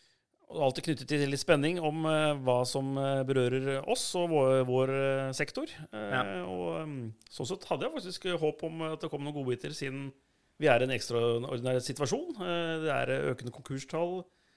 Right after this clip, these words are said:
Speaker 2: Dramatisk økende.
Speaker 1: Dramatisk,
Speaker 2: Mm.
Speaker 1: eh, og selv, ja, ekspertene spår, eh, ytterligere konkurstall, og vi er liksom, det er, eh, det går mange år tilbake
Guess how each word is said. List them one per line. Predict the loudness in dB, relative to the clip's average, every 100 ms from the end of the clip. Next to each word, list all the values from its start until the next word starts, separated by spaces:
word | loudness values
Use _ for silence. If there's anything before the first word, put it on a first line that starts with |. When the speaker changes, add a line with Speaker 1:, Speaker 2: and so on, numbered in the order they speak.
| _ _ 0
Speaker 2:
Dramatisk | 4 4 2 -2
økende. | -4 -6 -10 0
Speaker 1:
Dramatisk, | 2 2 0 -2 -4 -2
Speaker 2:
Mm. | 0 2
Speaker 1:
eh, | 4 4 4 2
og | 2 4 4
selv, | 0 0
ja, | 2 2 2 -2
ekspertene | -2 0 0 0 0 0 0
spår, | 2 4 4
eh, | 2 2 -2
ytterligere | 0 0 2 2 0 0 -4
konkurstall, | -6 -4 -2 -2 0
og | 0
vi | 0
er | 0
liksom, | -2 -4 -6 -6 -8 -10 -10 -4
det | 0
er, | 2 2
eh, | 0 -2 -4 -6 -8 -10 -12 -12
det | -8 -2
går | 2
mange | 4 6
år | 4
tilbake | 6 4 4 -4